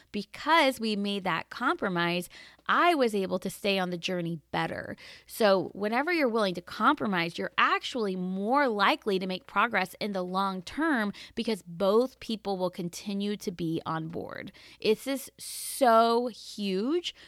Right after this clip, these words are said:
when it comes to making long-term progress with your money. So that's step one with how to pay off debt fast, is getting your,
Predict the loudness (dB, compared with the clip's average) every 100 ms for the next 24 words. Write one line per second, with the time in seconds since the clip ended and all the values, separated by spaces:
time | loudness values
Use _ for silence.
0 | -12 -4 -2 -2 0 -2 -2 -6 -6 -4
1 | -6 -8 -4 -4 -4 -6 -8 -8 -4 -2
2 | -2 -2 -4 -4 -8 -6 -6 -6 -10 -14
3 | -18 _ 2 6 6 4 2 2 6 6
4 | 6 4 4 6 6 4 2 0 4 2
5 | 2 -2 -6 0 2 2 0